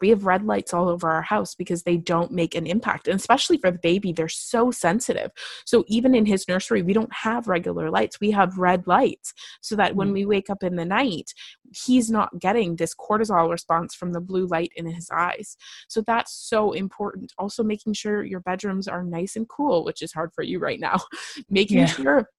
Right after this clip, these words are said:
Speaker 1: that you are doing relaxing activities, you're not on your phone or watching scary movies right before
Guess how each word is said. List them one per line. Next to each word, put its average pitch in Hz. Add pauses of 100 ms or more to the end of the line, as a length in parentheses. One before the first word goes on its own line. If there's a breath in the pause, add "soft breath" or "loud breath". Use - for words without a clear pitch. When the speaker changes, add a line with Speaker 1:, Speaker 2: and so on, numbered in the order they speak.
(500)
Speaker 1:
that 202
you 202
are 196
doing 190
relaxing 220
activities, 202
you're 180
not 190
on 220
your 214
phone 208
or 175
watching 185
scary 196
movies 202
right 160
before 160